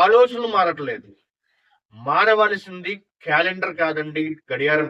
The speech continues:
కాదు, మనిషికి ఉన్న క్యారెక్టర్ మారాలి, మనిషి జీవితం మారిపోవాలి, మనిషి ఉన్న హృదయాలు మారిపోవాలి, దేవుడు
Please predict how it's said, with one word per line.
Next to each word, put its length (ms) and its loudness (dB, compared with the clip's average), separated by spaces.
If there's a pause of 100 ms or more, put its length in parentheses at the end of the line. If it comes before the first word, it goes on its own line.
కాదు, 200 -12 (920)
మనిషికి 480 -6
ఉన్న 100 -2 (200)
క్యారెక్టర్ 460 -4
మారాలి, 340 -10 (1200)
మనిషి 240 -8 (160)
జీవితం 420 -2
మారిపోవాలి, 600 -2 (1400)
మనిషి 240 -6
ఉన్న 200 0
హృదయాలు 560 4
మారిపోవాలి, 600 -4 (1400)
దేవుడు 360 2